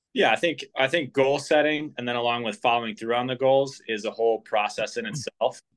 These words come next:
Speaker 1: I fine-tuned it a little bit more, um, as I've gotten older. Setting up a goal that you, you'll feel ambitious to go after is big,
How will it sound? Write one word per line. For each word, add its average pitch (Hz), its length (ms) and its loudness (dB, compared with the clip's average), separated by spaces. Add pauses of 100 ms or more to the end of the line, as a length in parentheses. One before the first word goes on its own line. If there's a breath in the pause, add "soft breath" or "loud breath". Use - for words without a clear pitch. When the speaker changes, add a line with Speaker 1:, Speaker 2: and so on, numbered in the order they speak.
(100)
Speaker 1:
I 107 120 2
fine-tuned 123 580 2
it 131 100 4
a 127 40 4
little 127 200 6
bit 127 160 2
more, 131 440 -2 (100)
um, 98 460 -6
as 104 160 -2
I've 104 160 0
gotten 101 240 2
older. 101 520 0
Setting 143 380 -2
up 135 160 -6
a 113 60 -6
goal 113 360 0
that 101 200 -2
you, 117 500 -6 (340)
you'll 123 220 2
feel 135 340 2
ambitious 107 680 -2
to 160 80 -8
go 147 140 0
after 160 480 0 (120)
is 107 240 -2
big, 127 460 2